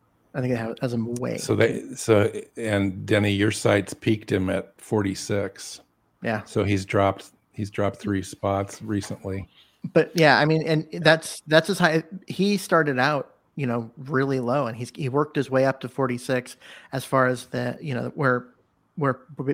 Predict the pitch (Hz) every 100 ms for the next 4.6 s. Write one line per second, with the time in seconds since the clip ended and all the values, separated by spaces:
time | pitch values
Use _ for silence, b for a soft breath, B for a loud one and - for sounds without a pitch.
0 | - 151 135 135 127 127 123 135 131 127
1 | 120 120 123 131 117 - - 123 - 120
2 | - 120 - 120 117 - - B B 127
3 | - 123 - 120 120 117 - - - 85
4 | - - 107 92 82